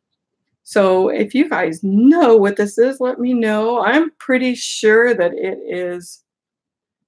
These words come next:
that it's for incense, 'cause that would make sense. You would light it in there, put the top on it, and smoke will come out here.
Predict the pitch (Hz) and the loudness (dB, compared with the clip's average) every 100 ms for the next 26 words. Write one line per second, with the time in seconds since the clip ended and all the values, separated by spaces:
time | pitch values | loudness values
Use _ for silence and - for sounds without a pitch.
0 | _ _ _ 294 180 175 175 - - _ | _ _ _ -6 -4 -4 -8 -16 -20 _
1 | _ 294 185 - 156 - - - - - | _ -12 -10 -8 -10 -10 -12 -12 -18 -20
2 | _ _ _ _ _ 233 285 254 208 185 | _ _ _ _ _ -6 -2 0 -2 -6
3 | - 180 170 - 190 185 202 226 220 208 | -6 -8 -8 -8 -8 -4 0 2 2 0
4 | 208 202 202 - 214 180 190 185 196 185 | 0 0 0 -4 -6 -6 -6 -4 -6 -8
5 | 185 - - 180 170 170 - 170 165 165 | -8 -10 -12 -10 -10 -10 -14 -12 -10 -12
6 | 170 175 - 170 | -12 -12 -12 -14